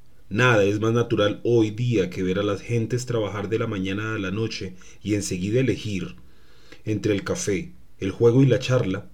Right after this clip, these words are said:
el modo de perder el tiempo que les queda por vivir. Pero hay ciudades y países donde las gentes tienen, de cuando en cuando, la sospecha de que existe otra cosa. En general,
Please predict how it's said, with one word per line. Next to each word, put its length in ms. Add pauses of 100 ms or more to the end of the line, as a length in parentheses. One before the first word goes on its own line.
(400)
el 160
modo 260
de 80
perder 300
el 120
tiempo 360
que 100
les 180
queda 360
por 180
vivir. 460 (1500)
Pero 200
hay 80
ciudades 500
y 60
países 500
donde 240
las 160
gentes 480
tienen, 460 (340)
de 160
cuando 280
en 120
cuando, 420 (560)
la 120
sospecha 600
de 140
que 100
existe 380
otra 240
cosa. 420 (1300)
En 140
general, 600